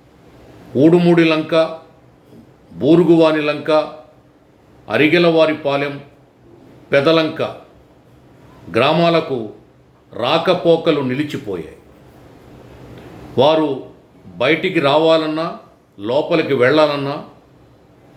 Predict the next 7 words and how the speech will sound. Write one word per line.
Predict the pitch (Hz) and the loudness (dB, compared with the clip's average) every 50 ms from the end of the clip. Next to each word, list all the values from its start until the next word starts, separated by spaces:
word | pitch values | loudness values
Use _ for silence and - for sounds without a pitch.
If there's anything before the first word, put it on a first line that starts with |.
| - - | -6 -2
పడవ | 131 135 151 160 170 180 - | 0 2 2 2 2 2 2
ద్వారా | 170 170 165 165 160 156 135 123 - - - _ _ _ _ _ _ _ _ _ - | 2 2 4 4 2 2 0 -2 -8 -14 -20 _ _ _ _ _ _ _ _ _ -8
ప్రయాణించడం | 123 127 139 151 156 160 160 151 - 151 147 151 139 131 | -4 -4 -2 -2 -4 -4 -6 -6 -6 -4 -2 -2 0 0
ఒక్కటే | 131 - - 160 135 151 139 117 113 113 - - - - - - - - - - - - | -2 -2 -2 -2 0 0 0 0 -2 -4 -8 -16 -20 -20 -20 -20 -20 -20 -20 -20 -20 -20
దిక్కుగా | - - - 135 135 - 160 151 147 156 139 | -14 -8 -8 -6 -4 -2 0 2 2 2 2
మిగిలింది. | 127 127 104 101 85 76 73 - - - - - - - - - - - - - - - - - - - - - - - - - - - - - - - - - - - - - - - - | 2 -2 -4 -4 -6 -8 -10 -12 -20 -20 -20 -20 -20 -20 -20 -20 -20 -20 -20 -20 -20 -20 -20 -20 -20 -20 -20 -20 -20 -20 -20 -20 -20 -20 -20 -20 -20 -20 -20 -20 -20 -20 -20 -20 -14 -4 -2
కాబట్టి | 127 131 151 151 165 165 165 - 175 175 170 170 - - | 0 0 2 2 0 -2 0 -2 -4 -4 -4 -6 -12 -18